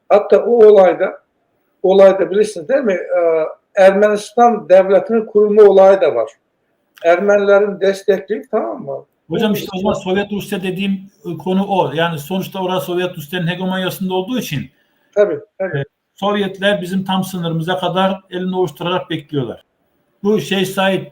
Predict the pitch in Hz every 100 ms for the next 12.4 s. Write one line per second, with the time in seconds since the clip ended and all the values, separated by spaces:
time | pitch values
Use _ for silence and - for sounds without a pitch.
0 | _ 165 190 180 143 _ _ _ 156 151
1 | 147 143 143 175 185 190 185 190 180 175
2 | 170 _ _ _ - 170 180 147 175 -
3 | - 160 165 170 170 160 170 165 160 -
4 | _ 147 143 143 143 165 165 170 - -
5 | 160 160 170 160 175 170 151 165 175 180
6 | 175 170 147 170 170 147 147 147 165 165
7 | 160 170 165 - _ _ _ _ _ -
8 | 147 143 143 139 143 143 _ _ _ 147
9 | 165 160 180 175 165 196 208 170 - 165
10 | 165 202 220 - _ _ _ _ _ _
11 | - 151 147 147 143 160 175 180 175 185
12 | 180 185 185